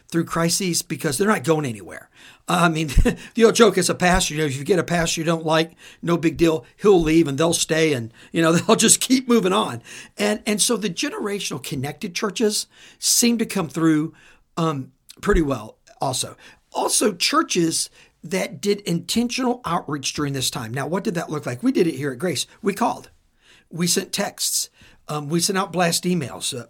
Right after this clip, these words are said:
th-, so people would stay connected. Um, and, and so the people that tried to stay connected, and, and now let's move into the technology. The churches that came through covid well, obviously,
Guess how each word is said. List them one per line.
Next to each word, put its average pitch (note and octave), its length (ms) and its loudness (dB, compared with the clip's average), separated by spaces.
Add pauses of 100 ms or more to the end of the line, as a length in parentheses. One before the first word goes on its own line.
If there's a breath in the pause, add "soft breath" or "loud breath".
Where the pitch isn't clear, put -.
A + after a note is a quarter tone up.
th-, - 180 -10
so D#3 120 -2
people D#3 320 -4
would C3 180 -6
stay D#3+ 220 0
connected. D3+ 560 -10 (520 loud breath)
Um, C#3+ 460 -4 (140)
and, D3+ 400 -4
and D3+ 180 -6
so E3+ 120 -2
the D#3 100 -6
people C4+ 420 -4
that - 180 -4
tried F#3+ 320 -6
to F3+ 60 -6
stay D#3 180 -4
connected, D#3+ 380 -8 (260 loud breath)
and, G#3 200 0
and A3+ 160 0
now C4 140 0
let's C#4+ 160 -2
move C4+ 140 0
into G#3 140 0
the F3+ 60 -6
technology. E3+ 560 -6 (220 loud breath)
The - 80 -4
churches C#4 340 -2
that D#4 140 -4
came A3 200 -2
through F#3 140 -8
covid F#3 200 -4
well, F3 300 -4
obviously, F#3+ 440 -4